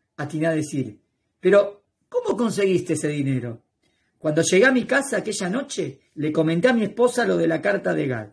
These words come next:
Enseguida telefoneamos a Inglaterra, a nuestros amigos, contándole el caso que les emocionó mucho y cada uno se comprometió a enviarnos una ayuda. Así que ahí lo tienes, en el sobre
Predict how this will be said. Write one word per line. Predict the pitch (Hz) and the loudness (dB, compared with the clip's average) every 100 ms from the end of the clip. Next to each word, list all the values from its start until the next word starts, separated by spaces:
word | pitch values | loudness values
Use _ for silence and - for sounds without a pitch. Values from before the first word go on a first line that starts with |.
| - | -10
Enseguida | 160 202 226 285 285 277 - _ _ | -6 0 2 4 4 2 -8 _ _
telefoneamos | 165 160 160 170 214 226 196 175 | -2 -2 0 -2 0 0 0 -2
a | |
Inglaterra, | 151 151 208 285 277 277 - _ | -2 0 4 4 4 0 -4 _
a | 285 | -4
nuestros | 302 294 277 | -2 -2 0
amigos, | 285 302 302 254 247 - - - | 0 2 2 2 0 -4 -20 -6
contándole | 240 254 339 339 294 233 | -6 0 0 2 2 0
el | 214 | 0
caso | 285 285 254 254 - _ | -2 0 0 -2 -8 _
que | - 165 | -6 -2
les | 175 | 0
emocionó | 180 180 - 220 269 | 0 -2 -2 0 2
mucho | 269 359 - 294 - _ _ | 2 0 -2 -4 -6 _ _
y | 190 170 | -12 -2
cada | 392 330 349 | 4 4 4
uno | 359 277 | 0 -4
se | 220 196 | -4 -4
comprometió | 202 185 214 208 247 415 508 539 _ _ _ - | -4 -4 -6 -6 -6 -4 -4 -6 _ _ _ 0
a | 190 | 2
enviarnos | 196 220 254 214 202 - | 4 6 4 4 -6 -8
una | 175 | -8
ayuda. | 147 - 120 123 - _ _ _ | -8 -8 -10 -10 -16 _ _ _
Así | - 202 285 - | -4 0 0 4
que | |
ahí | 247 254 | 6 6
lo | 240 214 | 4 2
tienes, | 247 240 226 - - _ _ | 2 2 2 -6 -18 _ _
en | 175 170 | -6 -2
el | 170 | -2
sobre | - 269 285 277 262 - | 2 4 6 4 0 -6